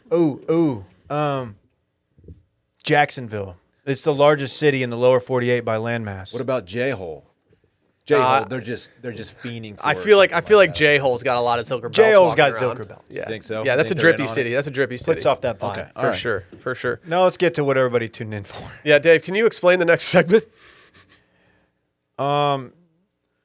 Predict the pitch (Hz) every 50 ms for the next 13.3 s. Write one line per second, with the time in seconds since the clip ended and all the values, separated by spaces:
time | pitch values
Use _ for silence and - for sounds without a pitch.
0 | _ _ _ _ - - 135 156 170 156 143 135 127 120 117 127 135 131 123 _
1 | _ _ _ _ _ _ _ _ _ _ _ - 123 135 139 139 - - 135 135
2 | 127 117 110 113 113 110 110 117 123 - - - - - _ _ _ _ _ _
3 | _ _ _ _ _ _ _ _ _ _ _ _ _ _ _ _ _ _ _ _
4 | _ _ _ _ _ _ _ _ _ _ _ _ _ _ - 147 190 202 190 -
5 | - 190 208 208 202 156 139 131 110 127 127 135 143 147 131 - 139 135 131 139
6 | 151 151 143 - - 123 117 139 143 143 139 139 - 120 110 - - 143 143 147
7 | 143 165 147 135 - - 127 127 131 139 135 131 123 - 117 117 120 127 131 135
8 | - - 127 113 - 120 - 120 143 175 190 170 127 117 113 110 107 120 123 120
9 | 120 123 120 - 131 123 120 113 123 127 131 120 127 127 123 113 110 113 123 131
10 | 139 - 147 120 - - - - 135 131 - - 139 127 117 - 123 131 139 123
11 | - - 117 104 98 92 - - - - _ _ _ _ _ _ _ _ _ _
12 | _ _ _ _ _ _ _ _ _ _ - 160 151 113 101 90 71 87 85 80
13 | 80 80 80 82 80 -